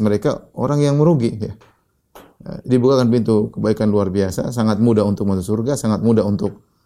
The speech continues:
mendapatkan pahala yang berlipat ganda, namun mereka tidak melakukannya. Maka ini orang yang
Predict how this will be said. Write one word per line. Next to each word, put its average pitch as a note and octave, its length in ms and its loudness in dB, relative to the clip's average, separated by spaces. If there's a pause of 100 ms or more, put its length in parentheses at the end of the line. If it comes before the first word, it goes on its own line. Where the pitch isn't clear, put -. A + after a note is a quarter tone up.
(300)
mendapatkan G2+ 560 -2
pahala G2 240 -4
yang G2+ 80 0
berlipat G2 400 0
ganda, A2 480 0 (400)
namun B2 400 0
mereka G#2+ 320 0
tidak G#2+ 240 -2
melakukannya. F#2 720 -4
Maka B2 320 -2
ini A2+ 160 0
orang G#2 240 -2
yang F#2 180 -4